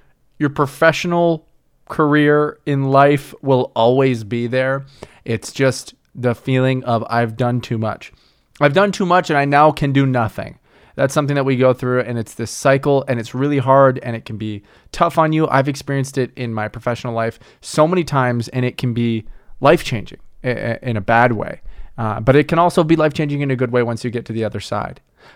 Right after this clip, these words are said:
Life can be overwhelming, and many people are burned out without even knowing it. Symptoms can include lack of motivation, irritability, fatigue, and more.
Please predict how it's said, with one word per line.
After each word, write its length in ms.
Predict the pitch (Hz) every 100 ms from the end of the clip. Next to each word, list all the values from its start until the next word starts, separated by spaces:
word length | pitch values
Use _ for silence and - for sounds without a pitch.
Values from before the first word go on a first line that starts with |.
| -
Life 240 | 185 233
can 120 | - 190
be 100 | 185
overwhelming, 560 | 170 131 127 104 - _
and 160 | - 120
many 180 | 151
people 500 | 160 139 127 117 113 -
are 80 | 98
burned 380 | 92 113 113
out 260 | 101 101 - - - -
without 220 | 131 190
even 240 | 180 143
knowing 320 | 127 151 123
it. 120 | - _
Symptoms 360 | - 185 185 -
can 100 | 170
include 320 | 151 160 135
lack 300 | 127 143 165
of 40 |
motivation, 680 | 147 147 127 127 120 127 123 -
irritability, 760 | 135 160 156 131 131 131 131 127 -
fatigue, 540 | 139 135 185 185 151 -
and 140 | 135
more. 400 | 127 131 113 -